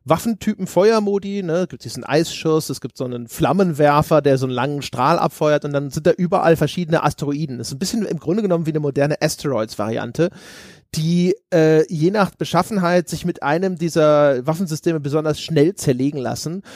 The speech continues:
Und dann musst du halt, während um dich rum dann Tonnen von diesen Gesteinsbrocken herumfliegen, musst du das möglichst schnell abräumen. Dann gibt's auch noch Minen und es gibt Endgegner und sowas. Es ist ein so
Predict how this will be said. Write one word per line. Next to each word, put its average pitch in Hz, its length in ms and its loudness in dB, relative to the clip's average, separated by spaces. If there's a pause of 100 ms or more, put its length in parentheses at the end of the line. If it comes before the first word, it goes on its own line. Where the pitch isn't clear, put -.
(160)
Und 143 100 -6
dann 143 120 4
musst 170 240 0
du 160 100 0
halt, 156 400 4
während 175 320 -2
um 202 240 0
dich 196 240 -4
rum 180 320 -4
dann 160 300 2
Tonnen 202 340 2
von 156 180 0
diesen 151 220 -8
Gesteinsbrocken 165 880 0
herumfliegen, 151 720 0
musst 165 160 2
du 165 60 0
das 147 120 -2
möglichst 160 280 -2
schnell 147 140 -2
abräumen. 151 500 2
Dann 147 80 2
gibt's 160 160 -2
auch 175 80 2
noch 156 160 0
Minen 185 440 2
und 165 60 -2
es 160 80 -4
gibt - 180 -10
Endgegner 147 500 0
und 135 100 -6
sowas. 127 200 0
Es 120 180 -12
ist 123 140 -10
ein 120 220 -8
so - 240 -8